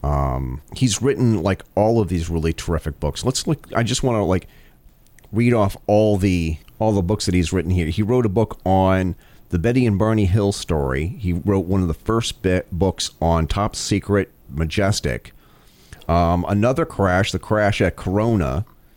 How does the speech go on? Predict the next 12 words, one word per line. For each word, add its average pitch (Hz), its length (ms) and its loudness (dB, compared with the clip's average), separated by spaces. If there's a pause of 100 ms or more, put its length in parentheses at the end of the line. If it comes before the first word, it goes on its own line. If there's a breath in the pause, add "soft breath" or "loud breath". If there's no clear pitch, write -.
(320 loud breath)
<laughs> - 60 -12 (320 loud breath)
He 131 160 2 (100)
wrote 120 360 0
one 127 180 0
of 113 80 0
the 110 80 0
books 123 440 -2
that 113 280 -2
sort 110 220 0
of, 95 160 0
like, 98 180 0
says, 104 240 0